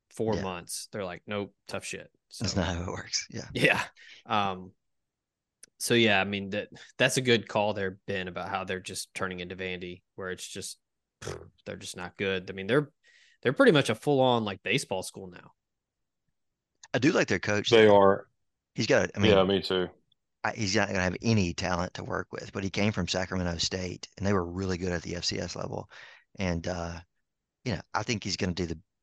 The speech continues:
Speaker 2: do the best job that they're gonna, I don't think they can do any better, let's put it that way, because they're just gonna be so devoid of talent.
Speaker 1: Mm-hmm.
Speaker 2: Um, unfortunately, it may be the end of his career because I, I don't know who's gonna take a flyer on him after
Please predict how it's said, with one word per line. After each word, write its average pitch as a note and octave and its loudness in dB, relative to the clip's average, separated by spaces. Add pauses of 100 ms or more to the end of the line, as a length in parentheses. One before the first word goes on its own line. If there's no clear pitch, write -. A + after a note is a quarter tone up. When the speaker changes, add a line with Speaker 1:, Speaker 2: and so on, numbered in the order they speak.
(200)
Speaker 2:
do - -8
the G2+ -6
best - 0
job F2+ -2
that F2 -10
they're F2+ -6
gonna, F2+ -6 (460)
I A#2+ 2
don't A#2 4
think A#2+ 4
they G#2 4
can F#2+ 2
do F#2+ 0
any F2 -2
better, E2 -2
let's G2 -8
put G#2 -8
it F2 -10
that - -6
way, G2 -10
because G2+ -6
they're F2+ -4
just F2+ -2
gonna F#2 -2
be F2 -2
so - 0
devoid E2+ -4
of D#2 -6
talent. F2 -4 (220)
Speaker 1:
Mm-hmm. G#2 -6
Speaker 2:
Um, D#2+ -2 (880)
unfortunately, F2+ -2
it F2 -2
may F2 -2
be E2+ -4
the F2 -6
end E2+ -2
of D#2+ -8
his E2 -2
career E2+ -6
because E2+ -10
I, F2+ -8
I F#2+ -6
don't F#2 -2
know F2+ -2
who's E2 -8
gonna E2+ -4
take F2 -8
a F2+ -10
flyer F2 -8
on E2+ -6
him E2+ -6
after F2 -8